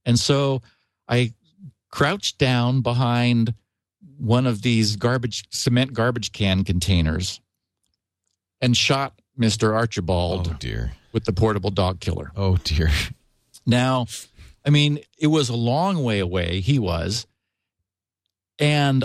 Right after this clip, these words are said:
Speaker 1: I was hidden. Um, what completely jarred me was his reaction. You would think that, you know, a regular person being shot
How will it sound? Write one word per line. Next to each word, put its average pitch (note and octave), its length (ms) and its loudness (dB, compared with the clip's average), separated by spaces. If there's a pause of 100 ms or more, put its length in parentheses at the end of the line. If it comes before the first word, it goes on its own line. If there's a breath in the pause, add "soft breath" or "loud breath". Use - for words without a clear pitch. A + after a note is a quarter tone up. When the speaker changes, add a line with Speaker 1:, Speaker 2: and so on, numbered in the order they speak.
Speaker 1:
I A2+ 180 2
was D#3 400 -2
hidden. - 520 -2 (1000)
Um, B2+ 480 2 (1700)
what E3 300 0 (720)
completely F#3 1120 2 (600)
jarred C3+ 520 0
me F2+ 440 -2 (320)
was A#2 220 0
his A2 460 -2 (260)
reaction. A2 680 -2 (760)
You D3 140 4
would A3 120 0
think - 520 -4 (380)
that, C3+ 260 -2 (160)
you C#3+ 100 0
know, A2 520 2
a A#2 100 -2
regular C3 440 0
person A#2+ 540 -2
being G#2+ 340 0
shot G#2 480 -2